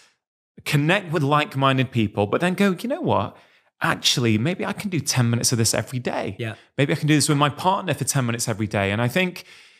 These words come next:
Speaker 1: it's really not as complicated as we think.
Speaker 2: Yeah.
Speaker 1: That's, I think that's my key message that I really try and get across to everyone, whether they're the C E O of a company or whether they're a single mum on benefits, working two jobs.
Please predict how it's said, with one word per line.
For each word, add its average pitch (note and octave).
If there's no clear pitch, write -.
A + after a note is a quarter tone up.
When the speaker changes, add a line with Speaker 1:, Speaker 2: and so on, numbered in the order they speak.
Speaker 1:
it's E3
really E3
not D3
as C#3
complicated C#3+
as A2
we A2
think. G#2
Speaker 2:
Yeah. B2+
Speaker 1:
That's, -
I -
think G#3+
that's A3
my F3+
key C#3+
message B2+
that -
I A#2
really D#3+
try C#3
and A2+
get -
across B2
to -
everyone, B2+
whether C3
they're B2+
the A#2
C D#3+
E D#3+
O C#3
of A#2+
a A2+
company A#2+
or C3
whether A#2+
they're A2+
a B2
single D#3+
mum B2
on C#3
benefits, A2
working A#2+
two A2+
jobs. G#2+